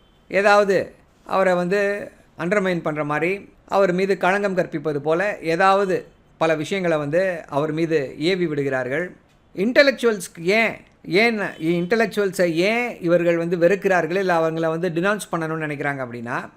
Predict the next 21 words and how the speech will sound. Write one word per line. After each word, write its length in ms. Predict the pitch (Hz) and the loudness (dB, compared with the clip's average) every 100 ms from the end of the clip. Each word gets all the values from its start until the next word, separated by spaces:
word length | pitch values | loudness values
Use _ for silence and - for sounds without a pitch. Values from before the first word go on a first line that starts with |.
| - _ | -20 _
அவங்க 280 | - 233 220 | -2 0 0
வந்து 320 | 180 180 220 | -2 -2 -2
ஒரு 360 | 196 170 160 - | 0 -2 -2 -8
ரீசனோட 680 | - 123 170 240 233 190 175 165 | -18 -8 -4 -4 -4 -4 -4 -4
பேசுவாங்க, 400 | 147 135 123 - - _ | -8 -10 -18 -20 -20 _
with 120 | 180 170 | -10 -4
லாஜிக்கோட 640 | 160 185 208 214 175 165 | 2 4 2 2 0 0
பேசுவாங்க. 440 | 143 - 120 - - - | -6 -10 -16 -18 -20 -14
ஆனா 460 | 113 127 131 147 - _ _ - | -10 -6 -8 -8 -16 _ _ -10
இந்த 380 | 165 160 - - - 139 - | -2 -2 -2 -10 -20 -8 -2
ஃபாசிசம் 560 | 185 214 220 214 143 - _ - | 0 0 -2 -2 -2 -8 _ -8
அப்படின்ற 320 | 143 160 160 | -4 -4 -2
அந்த 260 | 151 147 143 | -2 -2 -2
கருத்தின் 600 | 170 180 180 143 98 - _ - | -2 0 -2 -4 -6 -16 _ -2
அடிப்படையில 720 | 160 175 160 127 120 139 - - _ _ _ _ - | -2 0 0 0 -2 -6 -10 -18 _ _ _ _ 0
வெறுப்பை 480 | 180 277 247 262 | 4 4 6 4
உமிழ்பவர்களுக்கு 1080 | 214 202 247 233 208 175 156 139 165 233 - - - - | 4 2 4 6 6 6 2 0 -2 -2 -8 -18 -16 -8
இந்த 200 | 165 165 | 0 2
லாஜிக் 420 | 165 220 220 226 | 6 4 4 2
ஒத்து 240 | 170 185 | 2 4
வராது, 280 | 170 139 | 2 2